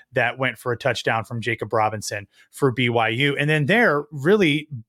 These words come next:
B Y U just kinda scored touchdowns, and Cincinnati had to settle for field goals, and that was really the difference. So, um, not the most chaotic game. It was probably closer in score than it actually was on the field. Cincinnati got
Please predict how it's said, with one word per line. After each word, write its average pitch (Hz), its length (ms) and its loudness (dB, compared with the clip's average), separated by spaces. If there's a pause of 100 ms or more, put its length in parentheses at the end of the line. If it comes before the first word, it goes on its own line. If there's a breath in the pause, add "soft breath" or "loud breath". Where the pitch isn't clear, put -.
(100)
B 165 120 0
Y 202 140 4
U 165 160 0
just 151 220 -2
kinda 156 180 -2
scored 147 720 2
touchdowns, 170 640 0 (100)
and 135 720 0
Cincinnati 139 440 -4
had 139 120 0
to 139 80 -8
settle 143 200 -2
for 156 120 -6
field 190 200 0
goals, 120 220 -4
and 131 80 -6
that 139 140 0
was 120 120 -2
really 131 220 0
the 117 80 -6
difference. 117 420 -6 (380 loud breath)
So, 151 400 2 (480 soft breath)
um, 147 360 2
not 214 200 2
the 208 180 -2
most 208 240 4
chaotic 170 400 2
game. 180 180 0
It 175 40 0
was 170 120 0
probably 226 320 0
closer 160 1080 2 (800)
in 165 180 2
score 170 560 2
than 151 140 2
it 139 80 0
actually 135 300 -2
was 131 260 2
on 127 260 0
the 120 60 -6
field. 131 340 0
Cincinnati 127 420 -2
got 120 260 0